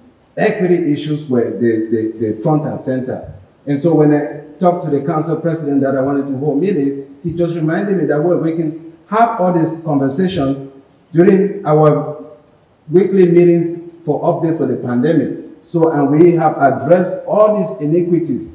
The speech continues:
that this pandemic has brought to light for these past several months together.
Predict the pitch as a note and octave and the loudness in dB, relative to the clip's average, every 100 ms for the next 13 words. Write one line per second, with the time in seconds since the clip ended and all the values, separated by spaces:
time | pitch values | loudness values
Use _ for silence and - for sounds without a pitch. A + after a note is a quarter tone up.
0 | - _ _ C#3+ D3 - - - D3 E3 | -20 _ _ 2 2 -2 -12 -6 -2 0
1 | E3+ C#3+ B2 D3 D3+ D3 C3 B2 F#3+ C#3 | 0 0 4 6 4 2 -2 -4 -2 -4
2 | C3+ B2 A#2 D3+ - - - - _ _ | -4 -6 -2 -2 -4 -10 -18 -20 _ _
3 | - B2 C3+ C3+ - C3+ B2 C3+ B2 A#2+ | -2 2 2 2 2 2 2 0 0 0
4 | A#2 G#2+ - F#2+ G#2+ G2+ | -2 -4 -10 -12 -12 -12